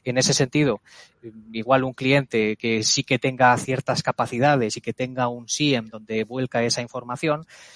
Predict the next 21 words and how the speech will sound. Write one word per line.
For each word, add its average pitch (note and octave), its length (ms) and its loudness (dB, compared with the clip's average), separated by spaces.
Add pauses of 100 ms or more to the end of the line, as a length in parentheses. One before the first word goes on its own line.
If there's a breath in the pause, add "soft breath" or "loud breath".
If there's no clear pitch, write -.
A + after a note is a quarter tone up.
(160 loud breath)
bueno, E3+ 240 4 (220)
yo C3 120 -4
estoy F3 160 -2
de F#3 60 6
acuerdo D#3 220 0
con D3+ 80 -2
los D3+ 120 -4
compañeros D3+ 540 0
en B2+ 120 -8
que B2+ 120 -6
lo A#2+ 180 -8
suyo D3 360 -4
es C3+ 140 2
que B2+ 80 0
tengas C3+ 360 -4
un B2 640 -16
experto C3 460 -2
en A2+ 80 -4
explotación A#2+ 500 -10
de B2 60 -10
inteligencia, C#3+ 760 0